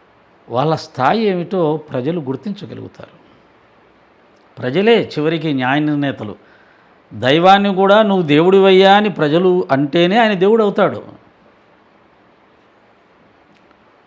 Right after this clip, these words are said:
ప్రజలే "నువ్వు నాయకుడివయ్యా" అంటే నాయకుడు అవుతాడు. ప్రజలు నాయకుడిని చేశాక "నేనే నాయకుడిని" అంటే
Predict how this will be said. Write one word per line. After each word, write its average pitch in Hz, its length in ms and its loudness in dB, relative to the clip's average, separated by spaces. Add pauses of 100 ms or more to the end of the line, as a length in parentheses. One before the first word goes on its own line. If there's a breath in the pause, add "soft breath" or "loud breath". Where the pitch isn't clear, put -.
(360)
ప్రజలే 180 500 2
"నువ్వు 208 220 0
నాయకుడివయ్యా" 190 800 2
అంటే 185 180 2
నాయకుడు 240 380 2
అవుతాడు. 185 400 -4 (2750)
ప్రజలు 165 320 -2
నాయకుడిని 202 560 0
చేశాక 196 360 0
"నేనే 185 560 0
నాయకుడిని" 202 600 2
అంటే 208 440 -2